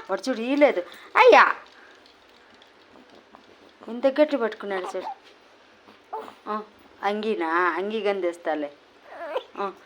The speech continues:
తెస్తాలే. ఆ. చూడు. తీసుకోప్పా.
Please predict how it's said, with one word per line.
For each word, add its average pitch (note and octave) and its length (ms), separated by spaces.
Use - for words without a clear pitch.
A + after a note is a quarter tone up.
తెస్తాలే. G#4+ 600
ఆ. F3 80
చూడు. - 280
తీసుకోప్పా. - 500